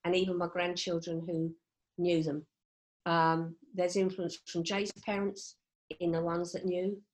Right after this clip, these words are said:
and unfortunately they didn't stay ala-, around long enough on this earth to influence them more greatly. Um, but the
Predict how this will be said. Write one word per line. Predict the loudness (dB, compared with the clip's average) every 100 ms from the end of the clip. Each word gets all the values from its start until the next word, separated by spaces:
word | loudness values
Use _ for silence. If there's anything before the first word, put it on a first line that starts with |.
| _ _ -6
and | -4
unfortunately | -2 -4 -4 -4 -4
they | -4
didn't | -2 -2 -4
stay | -2 0
ala-, | 0 -4 -4
around | -4 -2 -2
long | -2 0
enough | 0 -2 -4
on | -4
this | -4
earth | -4 -4 -6 -18 -20 _
to | -2
influence | 0 0 -2 -4 -4
them | -2 -2
more | -2
greatly. | -2 -4 -2 -6 -8 _ _ -20 _
Um, | -4 -2 0 0 -4 -10 _ _ 0
but | 2 2 0 -10 -12 -14 _ _
the | -10